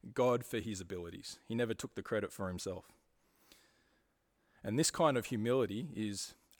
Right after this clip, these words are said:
a sign, not the sign, but a sign of righteousness. You've got to always remember, God is the master weaver. He's always a thousand steps ahead, willing events for his purposes and for his glory.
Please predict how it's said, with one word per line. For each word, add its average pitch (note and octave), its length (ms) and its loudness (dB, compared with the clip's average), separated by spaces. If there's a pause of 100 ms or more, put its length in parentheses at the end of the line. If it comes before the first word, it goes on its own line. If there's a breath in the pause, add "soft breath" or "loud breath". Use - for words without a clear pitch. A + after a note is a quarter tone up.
a C#3 200 6
sign, D#3 440 4
not F3 220 6
the C#3 180 8
sign, G#3 520 4
but - 140 6
a G3+ 160 8
sign A#2+ 500 0 (220)
of A2+ 140 -4
righteousness. - 600 0 (880 soft breath)
You've - 880 -20
got B2+ 80 4
to C3 40 10
always C#3+ 220 10
remember, B2+ 220 2
God C3+ 240 10
is B2 120 2
the A#2 60 0
master A#2+ 400 4
weaver. G#2 420 2 (140)
He's G#2+ 160 -2
always B2+ 260 4
a G#2+ 60 2
thousand C3+ 600 6
steps - 280 0
ahead, F#2+ 380 -2 (600 soft breath)
willing B2+ 300 4
events A2+ 380 0
for G#2+ 100 0
his C3+ 220 0
purposes A2+ 600 0
and G#2 100 0
for - 80 -4
his G#2 220 -2
glory. G2 440 0